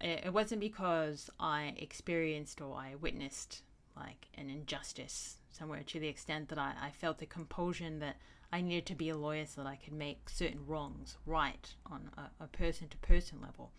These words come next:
You know, we, we all have these experiences, but not everyone feels compelled to be on the other side of them in, in, in a professional capacity. So my segue into the law was through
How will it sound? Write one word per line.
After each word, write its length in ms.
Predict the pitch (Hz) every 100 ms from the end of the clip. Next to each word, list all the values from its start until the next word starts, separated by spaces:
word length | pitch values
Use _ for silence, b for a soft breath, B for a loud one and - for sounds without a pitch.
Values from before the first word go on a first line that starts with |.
| B B 180
You 60 |
know, 60 | 185
we, 100 | 190
we 140 | 196
all 120 | 233
have 180 | 196 185
these 220 | 175 175
experiences, 720 | 160 - - 147 151 147 190 190
but 260 | - 160 - B B B B 196
not 200 | 202 -
everyone 380 | 196 190 190
feels 340 | 175 190 180 175
compelled 600 | 180 - 170 160 151 147 - - - - - - - - - -
to 140 | - 202
be 160 | 196
on 100 | 190
the 100 | 180
other 160 | 165 170
side 240 | - 156
of 80 | 147
them 140 | 156 147
in, 160 | 143
in, 160 | 160 151 151
in 160 | 170
a 40 | -
professional 520 | 160 - 156 156 143
capacity. 580 | - - 143 - - 151
So 280 | - 160 196 B B B B B
my 420 | 196 196 196 202 214
segue 400 | 214 190 185 170
into 160 | 165
the 100 | 165
law 200 | 160 156
was 260 | 151 151 -
through 480 | - 170 160 160